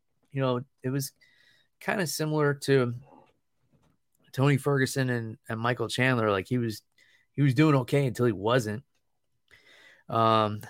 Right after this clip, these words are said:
took that bad eye poke, I think it was in the second round, and then had a hard time, had a hard time recovering from it. Uh, I think, I think was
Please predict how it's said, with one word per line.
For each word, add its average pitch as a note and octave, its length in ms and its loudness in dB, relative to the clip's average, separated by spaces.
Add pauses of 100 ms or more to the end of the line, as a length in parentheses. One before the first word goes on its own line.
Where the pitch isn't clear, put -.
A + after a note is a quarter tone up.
(160)
took C#3 200 4
that A#2+ 200 6
bad B2+ 260 6
eye B2 220 4
poke, B2+ 360 2
I A#2+ 80 -4
think B2 140 -6
it B2 40 -4
was A2+ 120 -4
in A#2+ 60 -4
the A2 80 -4
second B2+ 320 -2
round, B2 440 0 (800)
and A2 140 -6
then A#2+ 200 0
had A#2 220 0
a G#2+ 60 0
hard A#2 280 4
time, A2+ 520 -2 (1900)
had D#3+ 160 0
a B2+ 40 4
hard D3 200 10
time C#3+ 220 2
recovering B2+ 440 2
from G#2 240 0
it. F#2+ 140 -6 (160)
Uh, G#2+ 360 -2
I G#2+ 100 -4
think, B2 360 -8 (2500)
I A#2+ 120 2
think C3+ 280 0
was B2 280 2